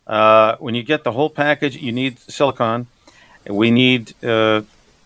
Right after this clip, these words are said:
the collagen beauty, and we need beautiful skin.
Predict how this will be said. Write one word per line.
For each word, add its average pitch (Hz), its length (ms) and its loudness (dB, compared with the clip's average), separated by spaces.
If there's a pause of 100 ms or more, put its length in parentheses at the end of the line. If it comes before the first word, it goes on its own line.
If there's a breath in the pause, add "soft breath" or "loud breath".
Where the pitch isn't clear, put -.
(180)
the 117 140 -8
collagen 117 500 0
beauty, 117 400 -2 (480 soft breath)
and 139 480 0
we 131 160 -4
need 127 340 -4
beautiful 123 320 -2
skin. 101 400 -4